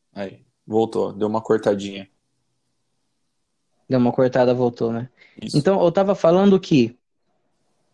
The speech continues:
Speaker 2: depende de nós a perseverança,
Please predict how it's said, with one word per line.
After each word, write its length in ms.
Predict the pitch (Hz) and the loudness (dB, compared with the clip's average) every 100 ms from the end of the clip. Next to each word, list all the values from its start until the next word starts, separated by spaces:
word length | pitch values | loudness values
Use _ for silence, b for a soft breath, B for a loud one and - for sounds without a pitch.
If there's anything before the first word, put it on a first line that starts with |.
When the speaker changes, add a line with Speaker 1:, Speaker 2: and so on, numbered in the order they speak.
| _ _ | _ _
Speaker 2:
depende 580 | 156 151 151 196 214 220 | -4 -2 0 2 2 2
de 160 | 190 220 | 2 4
nós 600 | 202 151 131 - - - _ | 4 4 0 -6 -10 -14 _
a 80 | - | -2
perseverança, 1040 | - 143 147 131 127 143 180 170 - 131 | 2 0 2 2 2 2 2 -2 -6 -14